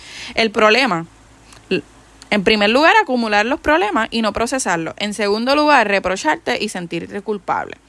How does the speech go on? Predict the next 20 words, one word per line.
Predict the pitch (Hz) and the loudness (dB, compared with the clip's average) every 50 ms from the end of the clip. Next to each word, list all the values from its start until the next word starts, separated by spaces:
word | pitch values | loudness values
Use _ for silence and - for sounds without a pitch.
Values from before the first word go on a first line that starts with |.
| _ _ _ - - - _ - | _ _ _ -20 -20 -20 _ -12
Y | 180 | -10
en | 180 175 | -10 -8
tercer | - 170 160 - 196 202 220 | -8 -10 -6 -4 -4 -2 -2
lugar, | 247 269 285 285 294 247 | 0 0 0 0 0 0
¿verdad? | 220 208 220 226 240 233 | -2 0 0 -2 -2 -2
Tal | 208 202 185 185 | -2 -2 -2 -2
vez | 196 208 226 | -2 -4 -4
no | 240 220 208 214 220 | -4 -4 -4 -4 -4
reconocer | 233 226 214 220 214 214 220 - 233 220 220 220 - | -4 -4 -4 -4 -4 -6 -4 -4 -2 -4 -2 -4 -4
o | - 190 185 | -2 0 2
hablar | 180 175 175 175 175 185 | 2 2 2 0 -2 -2
con | - 208 | 0 0
la | 208 208 | 0 2
persona | - 202 202 - 214 202 202 202 | 2 0 -2 -2 -4 -4 -2 -2
de | 208 | -4
tu | 220 220 | -4 -6
situación | 208 - 220 208 214 214 - 233 240 233 | -8 -6 -6 -6 -6 -6 -6 -6 -8 -8
y | 220 190 | -8 -8
pedirle | 175 - 170 170 175 196 254 269 269 233 190 | -6 -4 -4 -2 -2 -2 -2 -2 0 0 2
disculpas. | 185 175 170 - - - - - - - - - 170 | 2 0 -2 -4 -6 -6 -8 -8 -8 -12 -14 -14 -14